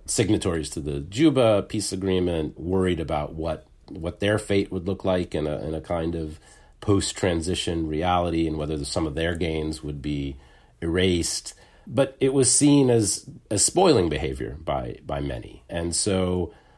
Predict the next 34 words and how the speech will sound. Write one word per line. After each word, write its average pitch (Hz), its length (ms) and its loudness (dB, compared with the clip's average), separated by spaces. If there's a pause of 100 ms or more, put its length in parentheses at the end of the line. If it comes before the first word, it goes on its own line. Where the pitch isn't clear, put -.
(180)
it 120 100 2
was 117 160 6
a 117 60 4
very 123 200 4
clumsy 123 600 4
way 107 460 4
to - 120 -6
try 98 300 2
to 87 80 -2
go 85 320 0
about, 73 560 0 (100)
uh, 71 320 -4 (260)
asserting 85 800 2 (120)
a - 100 -12
continuing 82 680 -2
role. 85 560 -4 (320)
And, 90 540 -4 (240)
and 104 160 -2
I - 20 0
think 107 200 2
one 113 200 4
that, 95 140 2 (220)
that 95 160 -4
really 95 240 2
did 78 400 -4 (100)
backfire 110 800 0 (120)
and 87 560 -4 (440)
further 131 480 4
cemented 113 920 2
bad 98 320 0
blood 156 280 4
between 113 320 0
Egypt 107 480 0
and 87 520 -2